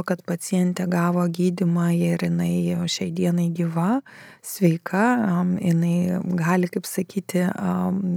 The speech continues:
būti šalia mūsų. Ir tuo, kad teismai iš tikrųjų įsigilino į vaistų kompensavimo,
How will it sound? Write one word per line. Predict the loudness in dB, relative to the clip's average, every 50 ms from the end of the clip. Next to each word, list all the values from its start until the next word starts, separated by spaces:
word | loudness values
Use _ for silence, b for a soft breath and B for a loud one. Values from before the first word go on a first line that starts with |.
| -2 0 0
būti | 2 4 4 4 4 4 0 -2 -2 0 0 0
šalia | 2 2 2 2 4 4 4 4 4
mūsų. | 4 2 2 0 -2 -2 -4 -4 B B B B B B B B B B
Ir | 8 8 8 8
tuo, | 4 2 4 6 6 6 4
kad | 4 4 2 2 0 -6 -16 -4
teismai | 2 2 2 2 2 2 2 2 4 4 4 4 2 2 0
iš | 0 0 -2 -2 -2
tikrųjų | -6 -6 -4 -2 0 2 4 4 6 6 6 8 6 6 4 2 -2 -4 -8 -4
įsigilino | 0 2 2 2 2 0 -2 -4 0 4 4 6 6 6 4 4 0 -2 -4 -8 -12 _ _ _
į | 0 2 4 4
vaistų | 4 4 2 0 0 -2 0
kompensavimo, | 2 2 2 2 2 0 -2 -2 -2 -2 0 0 0 0 0 2 2 2 2 2